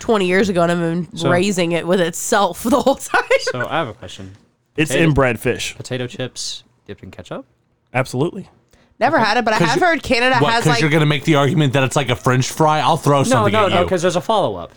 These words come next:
Speaker 2: So I, I, you don't like the idea?
Speaker 4: No, it sounds like
Speaker 2: No.
Speaker 4: it sounds terrible.
Speaker 2: Cheetos in mayonnaise.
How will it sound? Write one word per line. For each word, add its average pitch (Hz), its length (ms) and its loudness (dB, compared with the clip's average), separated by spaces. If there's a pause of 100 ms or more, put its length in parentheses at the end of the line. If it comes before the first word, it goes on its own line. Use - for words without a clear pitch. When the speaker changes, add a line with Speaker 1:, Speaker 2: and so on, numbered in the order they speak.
(320)
Speaker 2:
So 196 220 2
I, 165 220 -2
I, 160 60 -2
you 156 160 2
don't 151 220 0
like 131 160 0
the 110 120 -8
idea? 87 280 -12 (760)
Speaker 4:
No, 87 280 -4
it 87 120 -2
sounds 82 240 -4
like 87 100 -4
Speaker 2:
No. 92 140 -6 (120)
Speaker 4:
it 85 160 -8
sounds 80 340 -10
terrible. 185 240 -2
Speaker 2:
Cheetos 180 400 2
in 127 200 0
mayonnaise. 90 500 -8